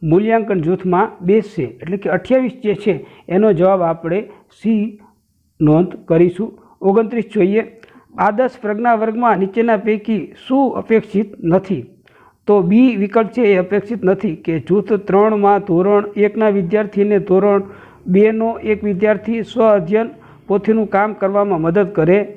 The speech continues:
છે. એટલે કે ઓગણત્રીસમાં બી જે છે એ યોગ્ય નથી. ત્રીસમી કલમ જોઈએ, આદર્શ પ્રજ્ઞા વર્ગમાં નીચેના પૈકી શું યોગ્ય ગણાય? તો ત્રીસમો પ્રશ્ન જે છે એનો જવાબ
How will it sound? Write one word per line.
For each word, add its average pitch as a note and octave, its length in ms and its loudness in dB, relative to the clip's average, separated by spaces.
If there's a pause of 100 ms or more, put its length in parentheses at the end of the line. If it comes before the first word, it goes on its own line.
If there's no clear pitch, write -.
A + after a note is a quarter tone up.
(120)
છે. A3+ 60 4
એટલે F3+ 400 -2
કે G3 100 -6
ઓગણત્રીસમાં G3+ 840 0 (300)
બી G#3+ 280 2
જે G3 200 2
છે G3 180 0
એ F3 600 -2
યોગ્ય E3+ 420 2 (140)
નથી. E3 300 -4 (1000)
ત્રીસમી G#3+ 320 0
કલમ F#3 340 2
જોઈએ, D#3 480 -4 (380)
આદર્શ G3+ 340 0 (100)
પ્રજ્ઞા G#3 380 0
વર્ગમાં F#3+ 640 0
નીચેના A3 380 -2
પૈકી G3 440 -2
શું B3 400 0
યોગ્ય F3 920 -2
ગણાય? D#3+ 340 0 (840)
તો F#3+ 460 0
ત્રીસમો G3 360 -2
પ્રશ્ન G3+ 360 0
જે G3+ 180 2
છે G3+ 140 0
એનો F3+ 280 0
જવાબ F3+ 340 2